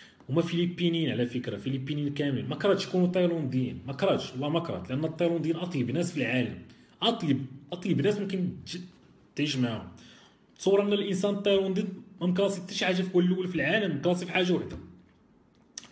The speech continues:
مكراسي ان الانسان اللي كتعطيه شي حاجه خايبه وما يحتج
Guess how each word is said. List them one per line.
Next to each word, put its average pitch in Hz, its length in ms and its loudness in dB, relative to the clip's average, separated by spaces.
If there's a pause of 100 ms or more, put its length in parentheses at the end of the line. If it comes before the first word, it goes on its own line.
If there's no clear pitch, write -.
(320)
مكراسي 180 360 2
ان 190 100 0
الانسان 190 480 2
اللي 202 100 0
كتعطيه 190 340 0
شي 175 160 0
حاجه 170 220 2
خايبه 180 480 2 (640)
وما 160 100 0
يحتج - 460 -2